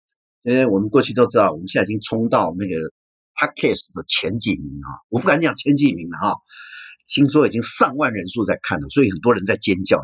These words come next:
以后我尖叫不是只有一个人在尖叫，很多人在尖叫哈。那今天来的尖叫有好几位尖叫客哈，呃，我们等一下一一先来介绍一下。第一个先尖叫是谁？先自我介绍来。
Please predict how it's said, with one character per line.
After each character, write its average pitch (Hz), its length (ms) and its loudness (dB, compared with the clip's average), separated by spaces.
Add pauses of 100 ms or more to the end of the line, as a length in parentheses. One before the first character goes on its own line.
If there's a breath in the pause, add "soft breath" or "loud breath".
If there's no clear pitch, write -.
(140)
以 104 100 0
后 135 100 6
我 101 80 0
尖 131 200 2
叫 131 140 4
不 - 60 -12
是 104 200 -16
只 - 160 0
有 - 160 4 (140)
一 185 100 -2
个 135 180 2
人 104 160 2
在 131 120 2
尖 120 160 -2
叫， 107 80 0
很 92 120 -4
多 123 120 4
人 104 80 2
在 104 80 2
尖 95 240 0
叫 92 140 0
哈。 - 80 -8 (880 loud breath)
那 190 100 6
今 208 180 0
天 226 140 6
来 160 140 4
的 165 100 -2
尖 170 300 0
叫 151 260 4
有 98 180 -2 (140)
好 110 80 -2
几 101 160 -2
位 101 140 2
尖 113 200 0
叫 110 220 2
客 92 300 -4
哈， 78 240 -10 (180)
呃， 85 380 -6
我 92 100 -4
们 107 140 -4
等 104 100 2
一 104 60 0
下 123 160 2
一 117 180 2
一 117 60 0
先 117 160 2
来 98 120 2
介 101 220 0
绍 85 220 -4
一 - 20 -10
下。 80 240 -4
第 202 100 4
一 208 40 2
个 180 120 4
先 170 220 -2
尖 170 220 0
叫 156 140 4
是 139 120 -4
谁？ 101 200 -2
先 139 140 2
自 147 120 0
我 95 100 0
介 123 160 2
绍 110 140 0
来。 90 200 -2